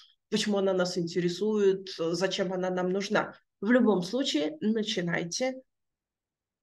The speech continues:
с вот этих вот, э, мясных вещей. Начинайте с того, что для вас бесспорно.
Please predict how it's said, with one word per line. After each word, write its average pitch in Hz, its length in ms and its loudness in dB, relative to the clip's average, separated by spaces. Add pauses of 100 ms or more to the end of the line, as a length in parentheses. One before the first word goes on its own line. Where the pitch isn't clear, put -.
(1040)
с - 180 -8
вот 175 160 0
этих 208 280 -4
вот, 196 300 -2 (160)
э, - 20 -2 (880)
мясных 233 580 6
вещей. 160 420 -2 (680)
Начинайте 208 800 2
с 175 160 -12
того, 247 720 6 (360)
что 208 320 6
для 190 220 6
вас 196 220 4
бесспорно. 175 720 -4